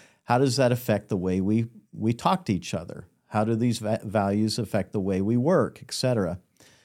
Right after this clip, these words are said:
So it was never taken to the end of the row, or very seldom did it seem to, to be the case.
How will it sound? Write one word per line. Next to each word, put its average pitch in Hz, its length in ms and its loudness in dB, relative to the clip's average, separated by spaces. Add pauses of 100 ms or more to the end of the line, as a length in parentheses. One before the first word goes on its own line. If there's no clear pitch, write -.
(240)
So - 200 2 (120)
it 143 80 2
was 127 160 2
never 196 220 4
taken 143 420 2
to 117 80 -2
the 113 160 2
end 113 140 4
of 101 60 0
the 113 80 2
row, 151 280 4
or 110 160 4
very 123 260 4
seldom 107 680 2
did 101 160 2
it - 140 -2
seem 101 300 0
to, 92 200 -2
to - 220 -8
be 95 100 -2
the 92 100 -2
case. - 480 -10